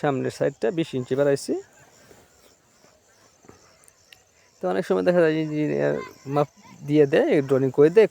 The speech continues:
করা যায়। ওনারাও মাপ যেভাবে বলেছে ওইভাবে করে, করে দিয়েছে। তো কিছুটা কাজ কারেকশন করা হয়েছে আর কি। সিঁড়িটা একটু বাড়ানো হয়েছে, সেই জন্য এতে সিঁড়িটা একটু, আহ, ইয়া হয়ে যায় আর কি, খাড়া হয়ে যায়। আমরা এই জন্য একটু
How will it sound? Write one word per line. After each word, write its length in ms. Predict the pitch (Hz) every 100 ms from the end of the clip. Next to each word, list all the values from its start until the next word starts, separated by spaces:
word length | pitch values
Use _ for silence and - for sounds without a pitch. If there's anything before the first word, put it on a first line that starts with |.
| 143
করা 160 | 156
যায়। 180 | 208 214 320
ওনারাও 460 | - 151 151 151 156
মাপ 180 | 156 156
যেভাবে 360 | 151 160 139
বলেছে 300 | 139 160 156 196
ওইভাবে 300 | 151 143 143
করে, 220 | 127 131 147 143 _
করে 120 | - 131
দিয়েছে। 300 | 160 170 208 277 _ - - -
তো 80 | 139 135 131
কিছুটা 440 | - 165 - - 196
কাজ 220 | - 269
কারেকশন 380 | - - - 147
করা 160 | 131 127
হয়েছে 220 | 117 107 113
আর 80 | 110
কি। 80 | 117 131 - -
সিঁড়িটা 440 | - 156 139 139 135 127 -
একটু 180 | - 147 131 123
বাড়ানো 300 | 131 139 135
হয়েছে, 340 | 123 131 - 190 285 214 _ _ -
সেই 120 | 143
জন্য 200 | 143 151
এতে 240 | 180 131 127 -
সিঁড়িটা 280 | 139 127 196
একটু, 140 | - 208
আহ, 720 | - - - - - 139 123 123 _ _ _ -
ইয়া 120 | 139 127
হয়ে 120 | 131
যায় 160 | 120 120
আর 60 | 110
কি, 100 | 120 123 _ -
খাড়া 200 | 143 135
হয়ে 100 | 120
যায়। 160 | 131 196 254
আমরা 200 | 139 127
এই 140 | 127 127
জন্য 120 | 156
একটু 180 | 185 -